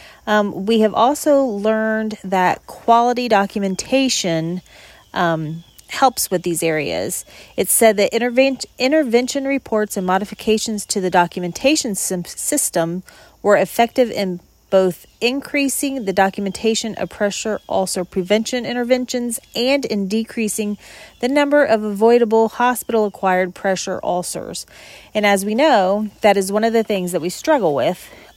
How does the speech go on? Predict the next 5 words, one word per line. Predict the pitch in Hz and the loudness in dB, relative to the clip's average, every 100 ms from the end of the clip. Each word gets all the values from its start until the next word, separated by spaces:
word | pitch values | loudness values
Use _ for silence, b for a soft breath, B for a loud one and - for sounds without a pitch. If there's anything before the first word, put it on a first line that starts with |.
| - | -4
is | 208 196 | -4 -2
having | - 233 233 214 | -2 0 0 -2
these | 185 190 | -4 -6
hospital-acquired | - 220 226 - 214 208 196 - 180 175 170 175 b b b _ | -2 -2 -2 -4 -2 -2 -4 -4 0 0 0 -2 b b b _
problems | - - 240 202 165 156 156 170 - | -6 0 2 2 0 -2 -4 -8 -12